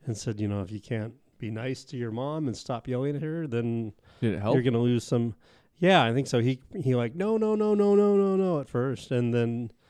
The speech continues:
Speaker 1: um, afterwards, he actually, he thanked me, like, the next day. And he says, "I think you're right." He says, "I think maybe I've been on it too much and I shouldn't be using it so much." And,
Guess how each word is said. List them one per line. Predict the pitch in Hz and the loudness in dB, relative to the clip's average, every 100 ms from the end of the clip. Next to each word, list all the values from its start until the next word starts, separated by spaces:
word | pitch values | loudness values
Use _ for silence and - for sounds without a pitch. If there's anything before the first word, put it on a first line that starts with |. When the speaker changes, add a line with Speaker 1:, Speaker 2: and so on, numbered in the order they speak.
| _ _ _ _ | _ _ _ _
Speaker 1:
um, | 135 120 123 123 - - | -2 0 0 -4 -8 -2
afterwards, | 131 135 - 160 160 156 135 127 120 113 120 160 156 | 2 2 -2 0 0 0 -4 0 2 2 0 -2 -6
he | - 160 160 | -8 -2 0
actually, | 127 117 - 135 113 113 117 101 - _ _ _ _ _ _ _ | 0 -2 -2 0 2 0 -4 -8 -12 _ _ _ _ _ _ _
he | - 127 113 _ _ | -6 -6 -6 _ _
thanked | 165 202 208 | 0 0 0
me, | 110 107 | -2 0
like, | 107 113 | 0 0
the | 123 | 0
next | 113 120 - | -2 -4 -6
day. | 117 113 127 160 147 - _ _ _ _ _ _ | -4 -2 -2 -4 -8 -14 _ _ _ _ _ _
And | 131 | 0
he | 123 | 0
says, | - 127 | 0 -2
"I | 127 | -2
think | 156 143 | -4 -4
you're | 139 | -2
right." | 127 113 | 0 -2
He | 101 | -4
says, | - 113 | -4 -4
"I | 120 | -2
think | 135 - | -4 -2
maybe | 131 123 120 | -2 0 0
I've | 107 101 | -2 -2
been | 113 | -2
on | 117 | 0
it | 117 | -4
too | - | -2
much | 117 110 - | -2 -2 -2
and | 110 | -4
I | 98 | -4
shouldn't | - 110 113 143 | -6 -4 -6 -8
be | 113 | -6
using | 110 123 123 120 | -2 0 0 0
it | 104 | -4
so | 117 | -4
much." | 110 107 104 - | -4 -6 -8 -10
And, | 101 104 | -8 -10